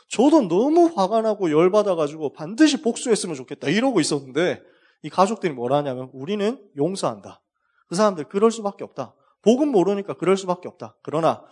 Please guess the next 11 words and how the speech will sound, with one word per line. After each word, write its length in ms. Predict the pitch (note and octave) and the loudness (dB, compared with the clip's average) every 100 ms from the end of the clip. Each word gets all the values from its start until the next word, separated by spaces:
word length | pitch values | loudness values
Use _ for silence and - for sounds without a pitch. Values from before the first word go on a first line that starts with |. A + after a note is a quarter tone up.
| _ | _
우리는 280 | B2+ B2+ D3+ A#2+ | -14 -12 -10 -2
복음 260 | D#3 F#3+ | -2 -2
가진 240 | E3+ C#3 C3 | -6 -6 -4
하나님의 400 | G3 G#3 E3 A#2+ | 0 0 0 -6
자녀다. 420 | B2 B2 A#2 - _ - | -10 -10 -16 -20 _ -2
저 140 | C#3+ | 4
원수들까지 920 | D#3 C3 C3+ D3 A3+ A3 G#3+ G3 E3+ | 6 6 2 0 -2 -2 2 2 2
사랑하라고 600 | - F#3+ F3+ G3 G3 D#3 | -4 2 2 4 2 2
하신 200 | C#3 D3+ | 0 0
주님의 380 | C#3+ E3 E3 C#3 | -10 -10 -8 -8
말씀대로 680 | G#2+ G#2 F3 E3+ D#3 E3+ | -8 -8 -4 2 2 2